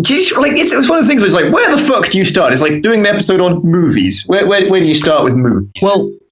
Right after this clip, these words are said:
Speaker 2: I'm, I'm sort of taking the role of outsider on this one, 'cause I've seen some anime, I like some anime,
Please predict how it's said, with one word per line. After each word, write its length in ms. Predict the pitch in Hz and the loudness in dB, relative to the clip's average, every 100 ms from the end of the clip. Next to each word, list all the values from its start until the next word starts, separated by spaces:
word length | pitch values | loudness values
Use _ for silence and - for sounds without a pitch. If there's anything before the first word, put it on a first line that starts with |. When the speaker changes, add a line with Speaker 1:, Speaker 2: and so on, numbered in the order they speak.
| - | -2
Speaker 2:
I'm, 260 | 226 240 | 0 2
I'm 160 | 190 226 | 0 0
sort 200 | 220 214 | 0 0
of 140 | 175 - - _ _ 156 - - _ | -2 -4 -14 _ _ -8 -8 -14 _
taking 400 | 160 156 165 151 | -4 -2 0 0
the 60 | 131 | 2
role 240 | 131 127 | 2 2
of 60 | 123 | 2
outsider 540 | 117 - - 110 107 107 | 0 0 0 0 0 0
on 100 | 95 | 0
this 200 | 95 101 | -2 -4
one, 100 | 95 | -2
'cause 120 | - | -2
I've 120 | 160 | -2
seen 240 | 214 208 | -2 -2
some 160 | 196 202 | -2 0
anime, 200 | 180 170 | 0 0
I 180 | 165 139 | 0 2
like 240 | 117 - | 0 -2
some 160 | - 113 | -4 -2
anime, 460 | 107 110 107 101 | 0 2 0 -2